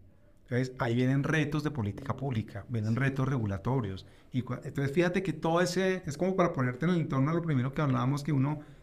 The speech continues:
Speaker 1: como que esa visión la tiene uno, ¿no? De todos los retos de política pública, regulación, estructuras, producción de nuevos combustibles, gestión, que el tema,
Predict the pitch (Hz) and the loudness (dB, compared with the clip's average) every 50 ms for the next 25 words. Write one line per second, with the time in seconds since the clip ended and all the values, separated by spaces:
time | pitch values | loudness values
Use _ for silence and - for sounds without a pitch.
0 | - - - 165 160 156 151 - 160 160 143 - 156 185 185 160 - - 147 143 | -20 -8 0 2 4 4 4 4 2 2 2 2 2 2 2 2 2 0 2 2
1 | 143 156 156 156 156 147 156 165 165 143 110 101 98 110 143 170 - - 123 117 | 2 2 2 2 2 2 4 4 4 2 2 0 -2 -4 -4 -4 -6 -6 -10 -6
2 | - 123 131 147 170 180 165 147 143 143 143 143 160 170 165 175 175 - 131 131 | -2 0 0 0 0 0 0 0 0 -2 -2 -2 -2 -2 -2 -2 -2 0 2 2
3 | 127 131 - 160 - 156 - - 135 131 135 139 131 135 - 143 147 143 139 127 | 2 2 0 -2 -2 -2 -2 -2 0 0 2 0 0 0 -2 -2 0 0 -2 0
4 | 123 127 123 - 139 139 135 135 135 135 - - - - - - - - - - | 0 -2 0 0 0 0 0 0 -2 -2 -6 -10 -20 -20 -20 -20 -20 -14 -6 -2
5 | 156 139 - - 131 117 - - 143 135 135 143 147 143 - - 139 131 127 123 | -2 0 0 -2 -6 -6 -4 -2 -2 0 0 0 0 -2 -4 -2 0 0 0 0
6 | - 131 127 131 139 143 143 143 147 147 147 160 151 131 127 131 - - 143 131 | 0 0 0 2 2 2 0 0 -2 -2 -4 -4 -2 -2 -4 -4 -4 -2 -2 0
7 | 127 127 131 131 131 - - - - - - - - 143 - - - 156 143 139 | 0 0 0 -2 -2 -6 -10 -18 -20 -20 -12 -6 -4 -4 -2 -2 0 0 2 2
8 | 139 139 139 143 165 165 165 165 - 151 143 151 156 156 156 | 2 2 2 2 2 2 2 2 2 2 2 4 2 0 0